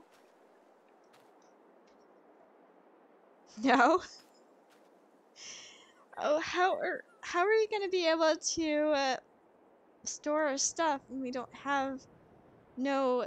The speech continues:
sh-, to put the shed or anything? Okay. So, everyone, I actually was going to ride around on a bike on this map, but I forgot to put, like, no, no mods in it.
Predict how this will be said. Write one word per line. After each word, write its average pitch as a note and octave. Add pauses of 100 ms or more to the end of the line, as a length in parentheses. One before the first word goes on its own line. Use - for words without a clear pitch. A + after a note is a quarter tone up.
sh-, - (680)
to B3
put D4
the C4
shed F4+
or F4+
anything? G#3
Okay. G3 (1080)
So, A#3 (540)
everyone, A3+
I C4
actually A#4+ (120)
was F#4
going D#4+
to F4
ride C#4
around C4+
on C4
a B3+
bike G#3+
on G3+ (160)
this B3
map, G3+ (220)
but G3+ (240)
I B3
forgot C#4
to D4
put, C4 (280)
like, A3 (320)
no, A#3+ (680)
no C#4
mods A3
in G#2
it. F2